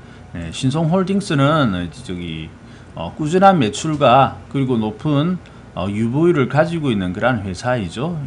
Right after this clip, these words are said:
이천오백 프로 가까운 그러한 유보율을 쌓고 있는 그러한 회사입니다.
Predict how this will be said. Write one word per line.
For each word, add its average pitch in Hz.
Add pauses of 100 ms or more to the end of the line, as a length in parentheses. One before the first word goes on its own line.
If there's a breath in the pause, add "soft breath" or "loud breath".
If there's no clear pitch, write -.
이천오백 127
프로 135
가까운 110
그러한 104
유보율을 117
쌓고 131
있는 101
그러한 92
회사입니다. 90